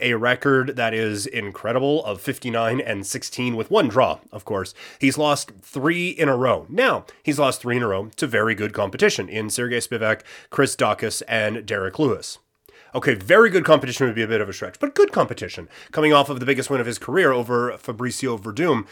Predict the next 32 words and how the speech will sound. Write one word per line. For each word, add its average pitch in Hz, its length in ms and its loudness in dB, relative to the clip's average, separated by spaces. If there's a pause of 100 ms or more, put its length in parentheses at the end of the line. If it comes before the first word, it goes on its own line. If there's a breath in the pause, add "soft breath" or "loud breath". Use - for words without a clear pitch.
(200 loud breath)
back 123 420 2
on 113 540 0
May 117 160 0
ninth 110 340 0
of 104 80 -12
two - 160 -8
thousand 98 640 -8
and 98 460 -10
twenty. 135 520 0 (280 loud breath)
But 147 260 2
overall, 165 460 6
this 135 300 -6
is 175 40 -4
a 180 60 0
fighter 139 260 0
who 139 60 2
has 135 120 0
lost 123 340 -2
five 139 560 -2
of 139 180 -4
his 135 180 -4
last 127 480 -4
seven, 107 720 0 (400 loud breath)
and 120 640 2 (1040)
essentially, 147 1040 0 (500 soft breath)
any 190 240 2
time 131 640 2
over 156 240 2
the 147 80 4
last 131 600 0
five 135 400 2
years 110 520 0